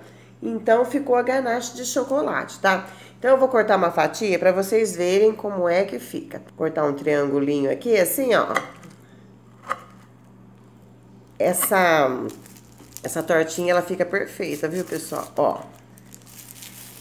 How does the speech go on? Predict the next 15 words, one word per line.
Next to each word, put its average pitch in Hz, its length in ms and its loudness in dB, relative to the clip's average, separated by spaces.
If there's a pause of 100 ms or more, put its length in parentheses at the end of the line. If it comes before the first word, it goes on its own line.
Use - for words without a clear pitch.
vou - 120 -12
mostrar - 260 -12
pra - 120 -14
vocês. 190 720 -4 (640)
Vou - 120 -10
virar 151 400 0
ela 143 240 -2
aqui. 220 760 -4 (1700)
Pessoal, 175 800 2
façam 247 640 2 (100)
essa 214 500 0
receita 180 840 -2
que 185 340 -4
ela 185 400 2
é 170 340 2